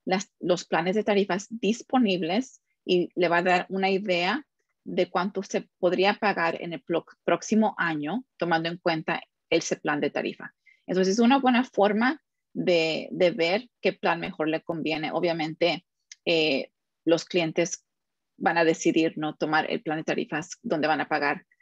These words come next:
menos. Entonces, usted puede ver qué plan de tarifas mejor le conviene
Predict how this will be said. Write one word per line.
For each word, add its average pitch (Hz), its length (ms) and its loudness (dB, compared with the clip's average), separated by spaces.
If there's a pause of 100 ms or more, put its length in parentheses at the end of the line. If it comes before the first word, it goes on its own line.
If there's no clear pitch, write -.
(180)
menos. 214 440 -2
Entonces, - 520 -6 (220)
usted 165 300 -2
puede 170 260 2
ver 160 280 0 (140)
qué 180 120 4
plan 170 220 -4
de 170 80 0
tarifas 160 440 -6
mejor 156 220 -6
le 147 100 -4
conviene 147 540 -4